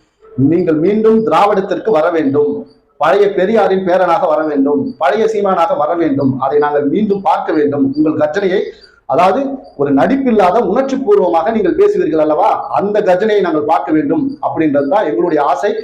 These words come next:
எங்களுடைய நல்ல எண்ணம். அந்த நம்பிக்கையின் பேரில் தான் நாங்கள் சொல்கிறோம், அந்த கருப்பு ஆடு யாருன்னு முதல்ல கண்டுபிடிங்க அப்படின்றத பணிவாகவே இதை நான் வைக்கிறேன்.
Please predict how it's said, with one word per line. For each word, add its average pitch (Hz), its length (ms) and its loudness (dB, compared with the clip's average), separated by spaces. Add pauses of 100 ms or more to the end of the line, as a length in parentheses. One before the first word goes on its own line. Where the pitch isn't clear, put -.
(180)
எங்களுடைய 135 440 0
நல்ல 165 260 0
எண்ணம். 190 480 -2
அந்த 214 280 -2
நம்பிக்கையின் 208 540 -2
பேரில் 170 260 0
தான் 165 200 -2
நாங்கள் 185 320 -2
சொல்கிறோம், 165 500 -2 (180)
அந்த - 220 -4
கருப்பு 208 340 0
ஆடு 190 160 0
யாருன்னு 160 400 0
முதல்ல 151 160 -2
கண்டுபிடிங்க 143 600 0 (340)
அப்படின்றத 151 600 0 (320)
பணிவாகவே 220 580 2
இதை 180 140 0
நான் 151 140 -2
வைக்கிறேன். 135 560 -4